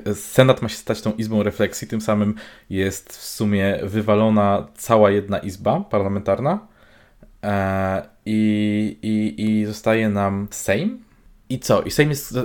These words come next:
a właśnie też w ogóle to jest fajna ciekawostka odnośnie Krzysztofa Bosaka. Krzysztof Bosak, e, w rankingu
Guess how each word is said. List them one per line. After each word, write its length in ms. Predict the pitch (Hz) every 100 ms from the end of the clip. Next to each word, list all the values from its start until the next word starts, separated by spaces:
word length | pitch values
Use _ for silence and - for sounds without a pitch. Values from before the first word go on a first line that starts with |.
| 127
a 40 |
właśnie 280 | 120 131 107
też 180 | 117 -
w 40 |
ogóle 140 | 117
to 100 | 110
jest 140 | 117 107
fajna 200 | 120 110
ciekawostka 580 | 117 110 113 - 120 104
odnośnie 340 | 101 107 107
Krzysztofa 340 | - - 110
Bosaka. 380 | 101 101 123 123
Krzysztof 300 | 117 - 104
Bosak, 300 | 110 107 104 -
e, 40 | - - - 104 98 92
w 160 | 90 107
rankingu 680 | 104 104 - 113 107 104